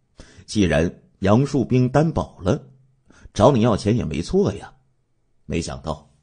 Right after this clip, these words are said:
这个法盲杨树兵啊，却执意认为钱不是自己借的，拒不认账。江兰呢，不肯善罢甘休，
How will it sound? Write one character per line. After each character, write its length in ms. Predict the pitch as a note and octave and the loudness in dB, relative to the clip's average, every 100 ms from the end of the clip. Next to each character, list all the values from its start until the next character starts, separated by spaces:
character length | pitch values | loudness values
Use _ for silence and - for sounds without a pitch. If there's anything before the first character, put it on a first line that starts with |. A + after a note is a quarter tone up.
| _ _ - | _ _ -20
这 160 | - C#4+ | -2 -2
个 60 | B3 | 0
法 240 | - D#2 | -2 -4
盲 180 | - D#3+ | 0 0
杨 200 | G#2 F#3 | 0 0
树 160 | F#3 | -2
兵 260 | - F#3 F#3 | 0 0 0
啊， 180 | F#2+ - _ _ | -2 -8 _ _
却 200 | - E2 | -4 -4
执 260 | - F2 B2 | -2 0 2
意 60 | |
认 220 | F3 F#2+ D2 | 2 0 -2
为 300 | B1+ - - _ | -6 -10 -18 _
钱 560 | - - E2 D#2+ E3 - - - | -14 -10 -6 -4 -4 -8 -16 -4
不 100 | C#3+ | -2
是 100 | G#3 | -2
自 160 | A#3 | 0
己 140 | D3 B1+ | -2 -2
借 220 | - G#3 G#2+ | -4 -2 -2
的， 180 | - - _ _ _ _ | -6 -20 _ _ _ _
拒 240 | - G3+ - | -4 -2 0
不 120 | C3 | 0
认 220 | G3+ F3 | 2 0
账。 180 | F#3+ B3 - - - _ _ _ _ _ _ _ _ - | -4 -8 -10 -20 -20 _ _ _ _ _ _ _ _ -8
江 280 | - A#2+ | 0 2
兰 240 | A2 F2 G#2 | 4 4 2
呢， 300 | G2 - - _ | 0 -2 -10 _
不 100 | - | 2
肯 160 | B2+ F#2 | 2 2
善 200 | - F#2+ | -2 -2
罢 160 | F2 D#2 | -2 -2
甘 240 | G2 F#2 | 0 0
休， 280 | - G#2+ | 2 0